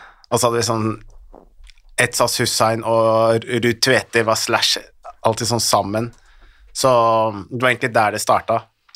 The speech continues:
Og så har det bare bygd seg opp etter hvert, og jeg dro til Brann året etter. Da ble det ofte at jeg, eh, folk var interessert, interessert i mitt lag da. Da hadde jeg meg ofte selv som kaptein og litt sånne ting da, så da fikk jeg, eh, en del meldinger på godt og vondt,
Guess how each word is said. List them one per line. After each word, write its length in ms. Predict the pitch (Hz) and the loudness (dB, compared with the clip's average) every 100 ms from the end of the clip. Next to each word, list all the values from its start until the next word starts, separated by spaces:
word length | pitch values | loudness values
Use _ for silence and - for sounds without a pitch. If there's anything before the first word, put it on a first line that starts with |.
| _ _ _ _ _ - | _ _ _ _ _ -2
Og 200 | 113 110 | 0 2
så 80 | - | 0
har 100 | 110 | 2
det 60 | |
bare 160 | 107 101 | 0 -2
bygd 160 | 104 - | -6 -2
seg 180 | 110 92 | 0 -2
opp 200 | - 101 | -4 -6
etter 220 | 98 104 | -2 0
hvert, 260 | 90 - 107 | -2 -2 -4
og 520 | 104 101 98 98 - | 0 0 -2 -8 -8
jeg 140 | 104 | -4
dro 80 | 104 | -4
til 160 | 98 98 | -6 -4
Brann 260 | 101 101 101 | -2 -2 -2
året 200 | 92 98 | -4 -4
etter. 320 | _ 95 101 _ _ _ _ _ _ | _ -4 -4 _ _ _ _ _ _
Da 120 | 117 | 0
ble 140 | 104 107 | 0 -2
det 80 | 107 | -4
ofte 240 | - 104 | -2 -4
at 100 | - | 0
jeg, 420 | 101 101 101 101 101 | 2 2 0 0 -2
eh, 360 | 98 95 95 | 0 0 -2
folk 200 | - 117 | -2 -2
var 140 | 113 113 | 0 0
interessert, 760 | 104 104 - 95 92 _ - - | -4 -6 -2 -2 -2 _ -8 -4
interessert 380 | 110 113 107 110 | -2 0 0 0
i 20 | |
mitt 240 | 113 101 104 | -2 -2 -2
lag 100 | 107 | 0
da. 120 | 113 - | 0 0
Da 100 | 123 | 0
hadde 140 | 107 101 | 0 -2
jeg 80 | |
meg 80 | 104 | -4
ofte 180 | - 104 | -4 -8
selv 220 | - 95 | -4 -4
som 140 | - - | -4 -4
kaptein 400 | 104 - 92 95 107 | -2 0 0 0 0
og 160 | 104 117 | 0 0
litt 100 | 107 | 0
sånne 280 | 120 110 113 | 0 0 0
ting 160 | 113 120 | 2 2
da, 80 | 117 | 0
så 220 | 117 110 - - - - - _ | 0 -4 -6 -20 -20 -20 -20 _
da 100 | 131 | 0
fikk 200 | 123 117 | 0 2
jeg, 320 | 127 123 120 120 | 2 4 2 2
eh, 380 | 120 123 120 | 2 2 2
en 80 | 131 | 0
del 160 | 127 120 | 0 0
meldinger 320 | 120 104 107 | -2 -2 -6
på 140 | 104 110 | -6 -4
godt 240 | 104 110 | -2 0
og 80 | 110 | 0
vondt, 240 | 147 147 | -2 -6